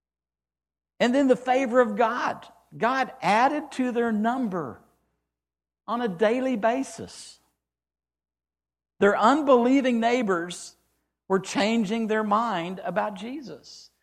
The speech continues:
Remember last week, the, the point of this was not convert from Judaism to another religion, because there's not another religion.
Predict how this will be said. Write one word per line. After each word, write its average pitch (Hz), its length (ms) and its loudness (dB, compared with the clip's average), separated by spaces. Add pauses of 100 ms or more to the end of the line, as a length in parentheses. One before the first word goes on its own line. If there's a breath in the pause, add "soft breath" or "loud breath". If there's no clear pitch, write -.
(280)
Remember 240 320 0
last 226 360 2
week, 190 340 -4 (280)
the, 214 100 -4
the 202 140 -2
point 269 420 2
of 190 100 -2
this 196 240 -2
was 170 180 -4
not 202 400 -2
convert 202 720 4 (160)
from 165 300 -2
Judaism 185 920 0
to 180 160 -4
another 180 320 -2
religion, 220 500 0
because 220 300 -2
there's 240 200 2
not 277 220 2
another 202 340 4
religion. 135 600 0